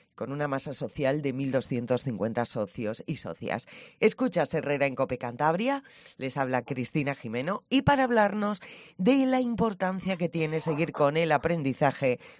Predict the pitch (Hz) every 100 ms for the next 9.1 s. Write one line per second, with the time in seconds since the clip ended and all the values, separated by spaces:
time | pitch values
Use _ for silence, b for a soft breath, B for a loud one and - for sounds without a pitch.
0 | b 123 135 139 - 220 185 - b b
1 | b b 135 147 160 147 139 131 139 160
2 | 180 202 196 175 160 151 156 185 b b
3 | b - - - 123 135 135 147 156 139
4 | 139 156 131 - 156 143 147 123 151 165
5 | 139 127 147 147 b b b 165 185 180
6 | 175 156 175 170 135 - 143 135 143 139
7 | 131 127 139 120 127 131 123 104 - 147
8 | 127 - 131 127 123 - 123 190 220 220
9 | 262